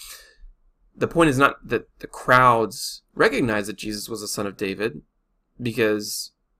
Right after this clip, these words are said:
uh, when Luke, for example, talks about this same incident, he does not, I believe, include that statement that Jesus is the Son of David. I just wanna make sure here.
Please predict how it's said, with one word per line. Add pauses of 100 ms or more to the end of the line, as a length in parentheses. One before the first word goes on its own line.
uh, (1000)
when (400)
Luke,
for
example,
talks
about
this
same
incident, (240)
he (400)
does
not,
I
believe,
include (400)
that
statement
that
Jesus
is
the
Son
of
David. (140)
I
just
wanna
make
sure
here.